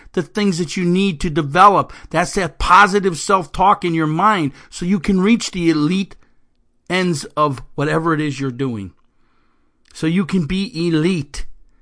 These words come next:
That's mental toughness. That's the ability to move forward under pressure. Hey, if you're gonna settle for good, you're never gonna be great.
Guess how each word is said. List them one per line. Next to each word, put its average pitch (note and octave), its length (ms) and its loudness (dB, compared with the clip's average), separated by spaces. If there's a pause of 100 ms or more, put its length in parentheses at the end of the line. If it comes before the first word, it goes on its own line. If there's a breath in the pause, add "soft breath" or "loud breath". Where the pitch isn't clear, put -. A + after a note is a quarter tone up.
(140)
That's E3 260 -10
mental D#3 340 -2
toughness. C#3 640 -4 (220 soft breath)
That's D#3+ 260 -4
the E3 80 -2
ability D#3+ 380 0
to D#3+ 80 0
move D#3+ 200 -2
forward D#3+ 320 2
under D3 200 -2
pressure. D#3 680 -4 (1040)
Hey, E3+ 200 0
if C#3+ 120 -2
you're F#3 120 0
gonna F3 340 0 (160)
settle F3 500 -4
for G3 180 -2
good, D3+ 460 2
you're C3+ 160 0
never D3 340 0
gonna D3+ 360 -2
be D3 200 -4
great. C#3 640 -2